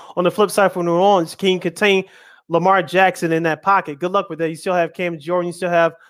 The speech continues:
LaShawn Lattimore, uh, head-, headline that Saints secondary. So it, can you keep Lamar Jackson in that pocket? And we'll, let, let, let's see what Alvin Kamara can do. We saw he had two big touchdowns in that shutout, went over the Las Vegas Raiders last Sunday afternoon.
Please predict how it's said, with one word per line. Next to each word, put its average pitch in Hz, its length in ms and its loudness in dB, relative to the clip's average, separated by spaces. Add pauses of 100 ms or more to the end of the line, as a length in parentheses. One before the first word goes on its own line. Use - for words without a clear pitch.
(120)
LaShawn 165 500 0
Lattimore, 160 580 -2
uh, 156 120 -4
head-, 165 260 0 (400)
headline 170 420 0
that 151 200 0
Saints 170 320 -2
secondary. 143 600 -2 (380)
So 151 260 2
it, 175 220 -2 (160)
can 180 120 -6
you 180 100 -2
keep 202 200 -4
Lamar 180 280 2
Jackson 175 380 0
in 165 80 2
that 156 180 0
pocket? 185 380 0 (200)
And 202 320 2
we'll, 208 260 -2
let, 208 220 0
let, 208 260 2
let's 220 160 2
see 226 120 -4
what 208 260 2
Alvin 196 280 2
Kamara 190 420 -2
can 147 180 -6
do. 143 260 -6 (300)
We 165 100 -6
saw 180 320 4
he 175 180 0
had 170 320 2
two 202 160 -10
big 175 200 -6
touchdowns 180 460 0
in 165 60 -4
that 165 120 0
shutout, 175 360 2
went 170 160 0
over 165 160 -2
the 156 80 -2
Las 151 240 0
Vegas 156 320 -2
Raiders 156 340 -2
last 151 200 0
Sunday 156 300 -2
afternoon. 147 400 -4